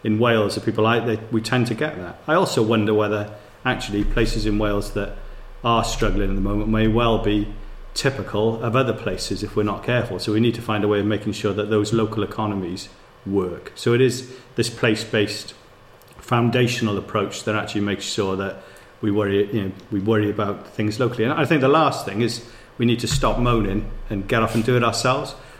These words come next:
I think that the one thing about, we talk about independence, but this is, you know, our dependence goes right the way through,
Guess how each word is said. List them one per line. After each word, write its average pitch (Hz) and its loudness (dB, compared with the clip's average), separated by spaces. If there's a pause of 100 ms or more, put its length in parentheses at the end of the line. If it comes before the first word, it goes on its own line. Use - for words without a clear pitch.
I 113 -4
think 120 0
that 127 0
the 123 2
one 139 4
thing 135 2
about, 113 0
we 117 0
talk 113 2
about 110 2
independence, 107 0
but 113 -4
this 120 -2
is, 98 -4 (480)
you 110 0
know, 117 2
our 135 4
dependence 110 0
goes 104 0
right 113 0
the 117 0
way 104 0
through, 104 -2